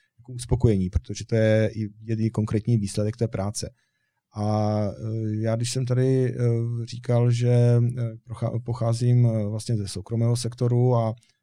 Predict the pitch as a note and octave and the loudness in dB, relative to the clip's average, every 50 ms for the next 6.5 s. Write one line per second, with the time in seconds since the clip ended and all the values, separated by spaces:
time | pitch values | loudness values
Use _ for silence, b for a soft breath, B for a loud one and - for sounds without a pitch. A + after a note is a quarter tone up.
0 | _ _ _ - A2+ G#2+ G#2 G#2+ G#2+ - A#2+ A#2 A2+ A2 - A2 G#2 - A#2 A2+ | _ _ _ -16 -16 -16 -16 -16 -8 -2 0 0 0 0 -2 -4 -4 0 -2 0
1 | A2+ - A#2+ A#2+ A2+ A#2 - _ _ _ _ _ _ _ _ _ _ _ B2+ A#2 | 2 4 4 4 4 0 -6 _ _ _ _ _ _ _ _ _ _ _ -18 -18
2 | - - - A2 G#2+ A2 - C3 B2+ B2+ B2 - - A2+ G#2+ A2 G2+ - A#2 A#2 | -18 -16 -18 -10 -10 -4 0 2 2 4 2 2 0 -2 -2 -2 -2 0 0 0
3 | A2+ - - C3 B2+ B2 B2 B2 A#2 A#2+ A2+ A2 A2 G#2+ G#2+ G#2 G2+ - A#2 A#2 | 0 -2 0 2 4 4 4 4 4 2 0 -2 0 0 0 -2 -2 -2 -2 -2
4 | A2+ - B2+ B2 B2 A#2 A2+ G#2 - - A#2+ A#2 A#2 A#2 A#2+ B2 B2+ C3+ C#3 - | -2 0 2 2 4 4 2 0 0 2 2 2 4 4 4 4 2 2 -2 -8
5 | - - _ _ G#2 G2+ G2+ G2 - G#2+ G#2 G2+ G2+ G2+ G#2+ A2+ G#2+ - - A#2 | -14 -18 _ _ -4 -4 -4 -4 -4 -2 -2 0 -2 0 -2 -2 -2 -2 -2 -2
6 | A#2 A2+ A2+ - - A2+ A2+ A2+ A#2 A#2+ | -2 -2 -2 -4 -2 -2 0 0 0 0